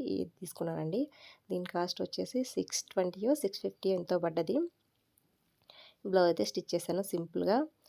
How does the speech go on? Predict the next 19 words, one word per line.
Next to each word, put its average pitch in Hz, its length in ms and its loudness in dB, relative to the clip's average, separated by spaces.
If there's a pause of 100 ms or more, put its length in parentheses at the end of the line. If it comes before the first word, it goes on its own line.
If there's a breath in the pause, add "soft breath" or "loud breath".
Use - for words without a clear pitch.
(440 soft breath)
పైన 185 220 2
ఈ 175 60 0
విధంగా 185 300 0
చిన్న 180 140 -2 (120)
కుచ్చులాగా 175 460 0
పెట్టేసి, 160 360 0 (320)
ఇప్పుడు 180 260 -10
బాగా 170 260 2
ట్రెండ్ 180 260 -4
అవుతున్నాయని 165 460 -2
చెప్పేసి 165 320 -6
అలా 165 200 0
కుట్టేసుకున్నాను. 165 640 -2 (960 loud breath)
అమ్మ 190 180 -2 (100)
కోసం 190 280 2
అయితే 180 200 -2
ఈ 185 100 -2
చీర 175 260 2
తీసుకున్నానండి. 170 640 -2